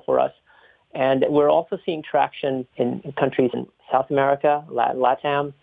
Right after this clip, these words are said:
as well as in Southeast Asia. So, so we see traction with a lot of tier two service providers,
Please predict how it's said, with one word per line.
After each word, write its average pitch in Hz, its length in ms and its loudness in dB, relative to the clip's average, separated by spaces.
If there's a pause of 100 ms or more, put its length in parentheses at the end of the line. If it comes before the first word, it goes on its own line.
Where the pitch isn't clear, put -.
(240)
as 117 160 -2
well 127 160 4
as 123 120 0
in 117 160 -8
Southeast 117 420 -4
Asia. 113 480 0
So, 143 120 0
so 160 60 4
we 180 240 2
see 220 200 2
traction 160 520 0
with 135 260 2
a 135 80 -2
lot 131 180 4
of 135 100 -2 (340)
tier 127 180 0 (100)
two 165 260 0 (400)
service 135 240 0
providers, 156 360 2